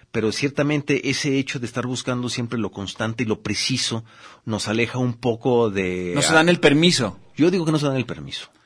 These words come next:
Speaker 1: Ajá.
Speaker 2: Aunque también para resolver situaciones recurren a la creatividad para resolver diferentes problemáticas, ¿no?
Speaker 1: Sí, bueno, está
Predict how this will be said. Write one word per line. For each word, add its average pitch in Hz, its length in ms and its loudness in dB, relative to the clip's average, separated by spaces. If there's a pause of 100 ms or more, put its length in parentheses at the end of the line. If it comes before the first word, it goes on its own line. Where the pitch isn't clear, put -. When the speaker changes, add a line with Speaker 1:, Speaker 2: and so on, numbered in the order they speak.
Speaker 1:
Ajá. - 380 -12
Speaker 2:
Aunque 113 640 0
también 135 340 6
para 165 200 8
resolver 147 540 2
situaciones 160 760 0 (440)
recurren 123 720 -2
a 123 40 2
la 110 240 -2
creatividad 127 720 0
para 139 200 4
resolver 113 540 -6 (440)
diferentes 117 500 -2
problemáticas, 131 800 -2
¿no? 139 140 -2
Speaker 1:
Sí, 165 240 -4
bueno, 143 240 -2
está 127 480 0